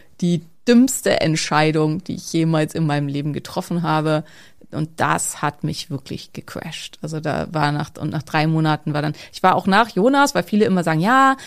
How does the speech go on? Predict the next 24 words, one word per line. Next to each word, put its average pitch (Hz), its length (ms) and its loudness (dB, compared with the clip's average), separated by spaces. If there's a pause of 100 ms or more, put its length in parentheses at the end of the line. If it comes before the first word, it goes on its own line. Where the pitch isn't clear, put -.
da 175 100 -8
bist 196 160 -4
du 220 60 0
denn 185 160 4
so 165 80 -4
dick 233 180 -2
gewesen 175 320 0
nach 156 140 0
der 147 100 -6
Schwangerschaft. 247 600 -2
Das - 100 -10
stimmt 262 400 -4
nicht. 330 340 -2 (320)
Ähm, 196 220 2
ich - 140 -6
war 180 100 0
nach 175 140 -2
Jonas 208 640 -2
ganz, 262 280 0
ganz 226 220 0
schnell 202 240 -2
wieder 185 160 -2
ganz 202 240 -2
schlank. 208 440 -4